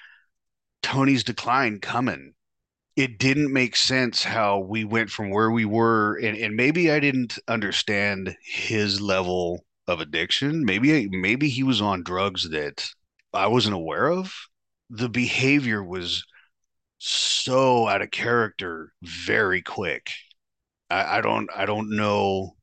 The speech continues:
if maybe, and, and this is gonna come up more and more, but maybe him trying to keep up with my addiction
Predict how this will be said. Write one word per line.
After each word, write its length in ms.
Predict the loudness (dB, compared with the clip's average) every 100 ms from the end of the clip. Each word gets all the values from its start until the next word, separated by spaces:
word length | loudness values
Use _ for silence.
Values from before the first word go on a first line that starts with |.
| _ -20 -20 _ -6
if 180 | -6 -4
maybe, 580 | -2 0 2 2 2 2 -2 -10 _ _ _ _ -6
and, 320 | -2 -2 -4 -8 -4
and 180 | -2
this 140 | 0 0
is 100 | 2
gonna 180 | 0 0
come 220 | -2 0
up 140 | 0
more 180 | 0 -2
and 100 | -2
more, 200 | -2 -2
but 180 | -2 -4 -6 -16 -4
maybe 340 | 0 2 2
him 400 | 0 2 2 2
trying 260 | 0 0 -2
to 60 | -4
keep 380 | -4 -4 0
up 200 | 0 0
with 140 | -4 -4
my 200 | 0 0
addiction 800 | 0 -2 -2 0 0 0 -2